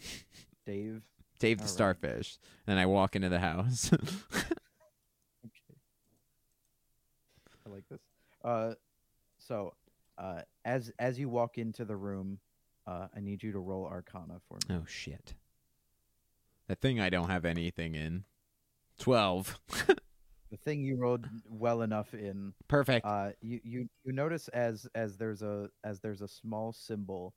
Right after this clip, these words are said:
Speaker 1: uh, that has a, it has a arrow pointing up, and it, it kinda turns on a swivel.
Speaker 2: Okay. Turning on a swivel.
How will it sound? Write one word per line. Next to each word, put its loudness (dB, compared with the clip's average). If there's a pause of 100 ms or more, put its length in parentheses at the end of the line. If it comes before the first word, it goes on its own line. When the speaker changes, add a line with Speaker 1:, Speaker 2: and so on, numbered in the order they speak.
(460)
Speaker 1:
uh, -6 (300)
that -6
has -6
a, -6 (800)
it -6
has -4
a -4
arrow 0
pointing -4
up, -8 (480)
and -8
it, -10 (180)
it -10
kinda -8
turns -6
on -4
a -10
swivel. -12 (1700)
Speaker 2:
Okay. 0 (1900)
Turning 0
on 2
a 2
swivel. 2